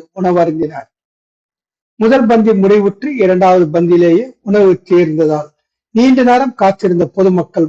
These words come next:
வாக்குவாதத்தால் பெரும் பரபரப்பு. பந்தியில் வெறும் வாழை இலை மட்டும் போட்டுவிட்டு குடிநீர், சாப்பாடு கூட பரிமாறாமல் காத்து கிடந்ததால் உணவருந்த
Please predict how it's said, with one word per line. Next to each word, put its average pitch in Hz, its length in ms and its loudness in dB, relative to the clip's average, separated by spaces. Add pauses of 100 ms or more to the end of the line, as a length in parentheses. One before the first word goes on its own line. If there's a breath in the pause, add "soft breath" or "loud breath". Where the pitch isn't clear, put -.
வாக்குவாதத்தால் 196 880 -2
பெரும் 190 280 -2
பரபரப்பு. 165 600 -6 (1200)
பந்தியில் 240 600 0
வெறும் 202 300 2
வாழை 190 320 2
இலை 190 160 2
மட்டும் 185 400 -4
போட்டுவிட்டு 196 500 -2 (100)
குடிநீர், 190 460 -4
சாப்பாடு 180 580 -2
கூட 202 180 -4 (120)
பரிமாறாமல் 170 600 0
காத்து 185 320 -6
கிடந்ததால் 160 560 -4 (480)
உணவருந்த 208 560 2